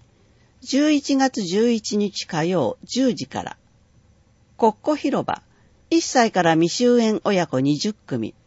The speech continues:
十一月十八日火曜十時から。内容、いずれもお店屋さんごっこ。一歳児のお子さんは、どちらかの広場を選んでください。お日様広場。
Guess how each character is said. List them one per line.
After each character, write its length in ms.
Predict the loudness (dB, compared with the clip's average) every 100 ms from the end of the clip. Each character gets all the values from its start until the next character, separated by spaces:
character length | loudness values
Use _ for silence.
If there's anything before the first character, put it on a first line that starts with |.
| _ _ _ _ _
十 280 | -2 2
一 220 | 2 0 2
月 280 | 0 0
十 240 | -2 0 0
八 320 | 0 -4 -2
日 320 | -2 -2 -4
火 160 | -4 -2
曜 320 | -2 -2 -4 -6
十 280 | -6 -2 0
時 140 | -2
か 160 | -10 -10
ら。 160 | -12 -14 _ _ _ _ _ _
内 340 | 0 2 2 2
容、 300 | 2 -2 -6 _ _ _ -6
い 100 | 0
ず 140 | 2
れ 140 | 2
も 260 | 2 -2 -4 _
お 100 | 0
店 300 | 2 2 4
屋 140 | 4 4
さ 180 | 2 0
ん 140 | 0
ご 80 | -2
っ 60 | -4 _
こ。 140 | -12 -12 _ _ _ _ _ _ _ _ _ _ _ _ _
一 120 | -8 -4
歳 300 | 0 0 2
児 80 |
の 160 | 0 0
お 40 |
子 120 | 0 -4
さ 180 | -2
ん 100 | -2
は、 200 | -2 -4 -8 _ _ _ _
ど 100 | -6
ち 160 | -2 -2
ら 100 | 0
か 140 | 0
の 100 | -2
広 280 | -2 -2 0
場 120 | 0
を 120 | 0
選 280 | 0 0 -2
ん 40 | -4
で 100 | -6
く 100 | -8
だ 120 | -12
さ 200 | -10 -12
い。 100 | -14 _ _ _ _ _ _ _ _ _ _ _ _ _ _ -20 _ _
お 60 | -6
日 180 | -2 0
様 260 | 2 0
広 300 | 0 0 0
場。 160 | -2 -6